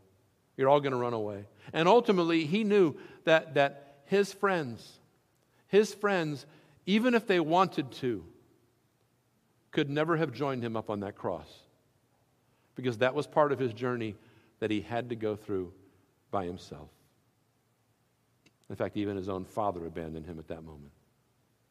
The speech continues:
Now, many of you know something about loneliness.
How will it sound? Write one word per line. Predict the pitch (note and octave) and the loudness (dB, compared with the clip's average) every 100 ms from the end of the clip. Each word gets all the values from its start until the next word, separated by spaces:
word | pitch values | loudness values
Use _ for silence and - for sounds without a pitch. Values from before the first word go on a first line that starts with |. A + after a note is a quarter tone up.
| _ _ _ _ _ _ _ - _ | _ _ _ _ _ _ _ -20 _
Now, | - | -10
many | A2+ C3 D3 | -8 -4 -4
of | B2 | -4
you | |
know | A#2+ A2+ | -4 -6
something | G#2 G#2 G2+ | -6 -8 -8
about | F#2 F2+ | -8 -8
loneliness. | F2+ F2 D#2+ D2 C#2+ - | -8 -10 -10 -14 -18 -20